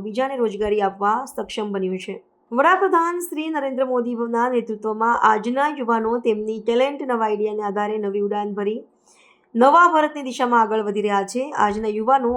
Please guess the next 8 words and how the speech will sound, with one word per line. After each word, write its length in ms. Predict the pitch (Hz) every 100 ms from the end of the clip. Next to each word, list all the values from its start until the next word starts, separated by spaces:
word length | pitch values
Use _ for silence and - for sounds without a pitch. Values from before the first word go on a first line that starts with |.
| 233
આત્મનિર્ભર 540 | 214 208 202 190 208
બનીને 340 | 196 202 226 220
પોતાના 380 | 220 202 202 202
દેશના 340 | 202 202 220 214
ટેકનોલોજીનો 680 | 214 196 196 196 190 196 190
ઉપયોગ 260 | 185 196 190
કરીને 340 | 208 226 208 226 - - - - _
વડાપ્રધાનના 720 | 214 269 330 320 302 302 294